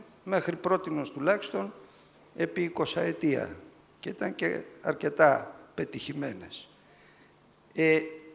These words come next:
τι θέλω να πω, τα προβλήματα που αντιμετωπίσαμε αρχίζοντας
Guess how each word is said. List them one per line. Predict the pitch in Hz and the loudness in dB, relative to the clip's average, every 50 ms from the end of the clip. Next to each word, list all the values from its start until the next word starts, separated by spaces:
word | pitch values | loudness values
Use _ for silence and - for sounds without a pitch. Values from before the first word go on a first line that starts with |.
| - - | -16 -8
τι | - 190 160 | -4 -2 2
θέλω | - 185 185 180 190 | 2 4 6 6 6
να | 180 175 175 | 6 6 4
πω, | 170 175 185 175 151 123 107 - - - - - - - - - - | 4 4 6 6 6 6 4 0 -6 -12 -14 -18 -20 -20 -16 -2 4
τα | 151 147 | 4 4
προβλήματα | - - 151 139 139 170 202 208 220 214 208 208 202 | 6 6 4 4 6 6 6 8 6 6 8 6 6
που | 202 202 | 6 8
αντιμετωπίσαμε | 196 180 165 175 170 170 160 165 160 156 - - 175 156 - - 139 135 127 135 | 6 6 6 4 4 4 4 2 0 -2 0 0 0 0 0 0 -2 -2 -2 -2
αρχίζοντας | 131 120 - - - 202 208 180 156 143 123 - - 110 107 104 - - - - | -2 -2 -2 -2 0 0 2 4 4 2 2 2 0 -4 -4 -4 -8 -12 -12 -16